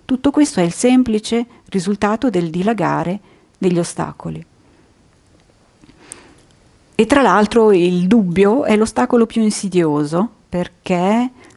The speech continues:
mm, come si mette in discussione quello che si sta facendo, e quindi può essere veramente,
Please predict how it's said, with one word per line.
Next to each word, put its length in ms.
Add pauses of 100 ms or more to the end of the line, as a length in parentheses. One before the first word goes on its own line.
(360)
mm, 100 (280)
come 560
si 200
mette 300
in 80
discussione 720
quello 260
che 120
si 100
sta 180
facendo, 640 (540)
e 160
quindi 680
può 140
essere 380
veramente, 960